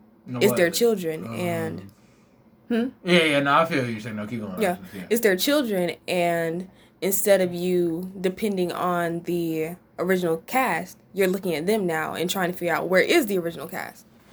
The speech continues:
Speaker 2: So, yeah.
Speaker 1: Yeah, man. Yeah, no, I feel you. 'Cause, like, that, like, I didn't really get into the se-, se-, sequel series yet. I think I put it on, like, one time-ish and everything.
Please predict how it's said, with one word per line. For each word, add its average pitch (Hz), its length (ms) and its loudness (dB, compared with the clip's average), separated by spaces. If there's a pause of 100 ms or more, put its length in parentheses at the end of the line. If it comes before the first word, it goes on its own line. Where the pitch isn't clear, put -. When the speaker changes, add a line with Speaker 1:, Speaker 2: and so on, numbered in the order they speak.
(200)
Speaker 2:
So, 156 120 -6
yeah. 185 220 -6 (520)
Speaker 1:
Yeah, 240 260 2
man. 175 300 8
Yeah, 175 200 4
no, 190 160 0
I 151 120 6
feel 196 240 6
you. 139 140 8
'Cause, 156 240 6
like, 151 160 4
that, 151 340 4
like, 147 160 4
I 160 120 8
didn't 277 160 8
really 214 160 8
get 180 180 8
into 180 240 6
the 156 180 6
se-, - 240 -2
se-, 170 140 2
sequel 147 320 2
series 139 320 4
yet. 135 140 4
I 131 40 4
think 214 160 4
I 156 40 6
put 175 160 8
it 156 60 6
on, 147 120 6
like, 104 160 0
one 127 280 0
time-ish 135 800 2
and 131 120 0
everything. 127 520 2